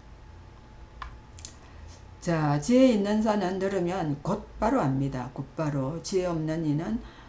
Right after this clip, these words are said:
계속 의심하고, 어, 후회하고, 어, 뭐, 그래서 많은 것을 얻지 못합니다. 그래서,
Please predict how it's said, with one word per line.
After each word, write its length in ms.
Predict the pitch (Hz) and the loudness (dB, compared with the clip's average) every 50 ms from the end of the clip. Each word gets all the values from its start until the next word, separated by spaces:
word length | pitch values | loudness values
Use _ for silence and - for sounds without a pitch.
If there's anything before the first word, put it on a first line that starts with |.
| - - - - | -20 -20 -12 -8
계속 340 | - 202 202 - 220 202 - | -6 -4 -2 0 0 0 2
의심하고, 840 | 160 156 143 - - 175 170 170 165 156 - 151 147 165 190 214 240 - - - - - - - - - - - | 2 2 2 0 0 2 2 2 0 0 0 0 0 0 -2 -4 -6 -8 -12 -18 -20 -20 -20 -20 -20 -20 -16 -8
어, 720 | - 143 147 139 139 135 139 135 135 135 135 135 135 147 143 | -4 0 2 2 2 2 2 2 2 2 2 2 0 0 -2
후회하고, 540 | - 170 156 156 151 147 139 139 139 - 180 | 0 0 2 2 4 4 2 2 0 -2 -2
어, 840 | 214 226 240 277 262 214 190 156 147 127 120 117 113 113 120 - 120 - | -2 0 2 2 0 0 0 0 -2 -2 -2 -4 -4 -6 -6 -6 -4 -4
뭐, 300 | - 117 - - - - - - - - - - - - - - - | -4 -4 -4 -4 -6 -8 -10 -14 -16 -18 -18 -18 -18 -18 -20 -14 -8
그래서 480 | - 160 156 151 147 - 180 185 208 | -4 0 0 0 0 0 -2 -2 -2
많은 400 | 202 170 143 135 139 156 165 175 | 2 4 4 4 4 4 2 2
것을 440 | 156 147 143 143 - 175 175 190 - 165 | 2 0 0 0 -2 -4 -4 -2 -2 -2
얻지 260 | 147 147 - - 165 | -4 -2 -2 -2 -2
못합니다. 680 | 143 123 - - 156 151 147 143 139 139 - 123 139 - - - - - - - - - | -2 -2 -4 -6 -4 -4 -2 -2 -2 -4 -6 -8 -10 -10 -12 -16 -20 -20 -20 -20 -18 -16
그래서, 580 | - - 202 185 180 180 202 185 165 135 131 | -4 0 0 0 2 2 0 0 2 0 0